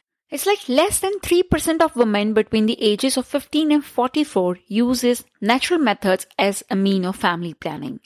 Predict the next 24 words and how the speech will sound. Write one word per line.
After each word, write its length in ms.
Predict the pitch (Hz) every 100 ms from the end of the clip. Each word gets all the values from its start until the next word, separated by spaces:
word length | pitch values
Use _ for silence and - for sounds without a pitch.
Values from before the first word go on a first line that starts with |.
| _ -
And 240 | 247 220
these 220 | 285 294
numbers 380 | 277 233 240 247 -
are 100 | 202
quite 480 | - 185 202 202 -
low. 300 | 170 156 - _ _ - _ _ -
Women 420 | 185 233 277 320 -
are 140 | 233
reluctant 540 | 220 208 226 - 311 339
to 80 | 320
use 360 | 262 247 240 - 214
this 300 | 208 196 -
N 160 | 196
F 160 | 196 -
P 160 | 202 196
methods 560 | 262 - 214 175 - - - _
for 200 | - 196
family 340 | 220 190 196
planning 460 | - 196 170 180 175
because 320 | 196 247 262
of, 180 | 254 - _ - _ _ -
uh, 220 | 208 214
various 520 | 202 285 392 392 - 202
reasons, 500 | 196 180 170 170